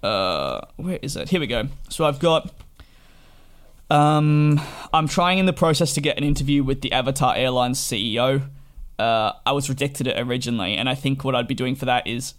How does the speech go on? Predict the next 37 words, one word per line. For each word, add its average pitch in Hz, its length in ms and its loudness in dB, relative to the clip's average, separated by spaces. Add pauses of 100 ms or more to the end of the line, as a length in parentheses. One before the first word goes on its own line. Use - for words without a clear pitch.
putting 139 220 0
half 131 260 -2
the 139 60 -4
questions 131 560 -2
on 127 160 0
video 139 480 2 (300)
format, 156 520 4
and 139 100 0
then 135 80 0
half 131 280 0
the 139 120 2
others 120 380 -2
would 123 140 -2
be 120 120 -2
in 117 80 -4
podcast, 139 500 2
so - 120 -6
you'd 135 100 0
have 131 140 -2
to 117 80 -6
listen 120 440 -2 (300)
if, - 200 -6 (100)
to - 80 0
the 131 80 0
podcast 131 520 0
if 139 80 -6
you 131 80 -2
wanted 117 220 0
more. 120 260 0
But 123 140 0
I 139 100 2
got 147 220 0
turned 151 220 2
down 139 200 2
the 127 80 -4
first 135 320 0
time 120 380 0